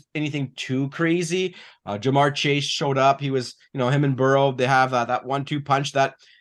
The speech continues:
is gonna be hard to beat coming into the playoffs. And I think Tyler Boyd got hurt in this game. He might have came back, but, uh, I, I wa-, I know at one point, uh, I was a little bit worried for him, because if you lose Tyler Boyd, you know, that's just more coverage on Chase coming the playoffs. So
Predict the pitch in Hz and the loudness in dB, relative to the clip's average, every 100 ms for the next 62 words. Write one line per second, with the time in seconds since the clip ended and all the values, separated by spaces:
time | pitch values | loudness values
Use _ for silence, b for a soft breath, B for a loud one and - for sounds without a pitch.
0 | b b _ _ - - 151 151 147 160 | b b _ _ -8 -2 0 4 4 4
1 | 165 165 180 175 160 160 165 160 156 151 | 2 2 0 0 0 0 -2 -2 -4 -2
2 | 165 151 151 202 131 - - 117 110 127 | -2 0 2 2 2 -4 -8 -8 -6 -4
3 | 165 175 185 180 151 170 175 180 175 185 | -2 2 4 4 4 2 2 0 0 0
4 | 175 175 170 180 175 175 165 147 147 160 | 0 -2 -4 -2 0 -2 -4 -2 0 0
5 | 143 160 156 151 151 147 120 127 123 113 | -2 -4 2 4 4 0 -4 0 0 0
6 | - 131 135 - 147 143 139 135 - 139 | -2 -2 -2 -2 0 0 0 -2 -2 -2
7 | 131 B B B B _ 110 107 131 135 | -4 B B B B _ -2 0 2 2
8 | 151 156 147 131 156 156 143 117 117 123 | 2 0 0 2 2 2 0 -4 -2 -2
9 | 120 117 104 - - 143 180 214 208 202 | 0 0 -2 -10 -8 -4 0 0 2 4
10 | 185 170 139 208 151 139 139 151 147 151 | 4 4 4 4 4 2 -2 -2 0 0
11 | 151 170 - 135 147 170 170 156 160 139 | -2 -8 -6 -4 2 2 2 0 0 -2
12 | 139 147 - 151 156 - 143 147 143 156 | -4 -4 -4 -4 -4 -6 -6 -6 2 4
13 | 156 98 - - 120 117 | 4 2 -2 -2 -2 -2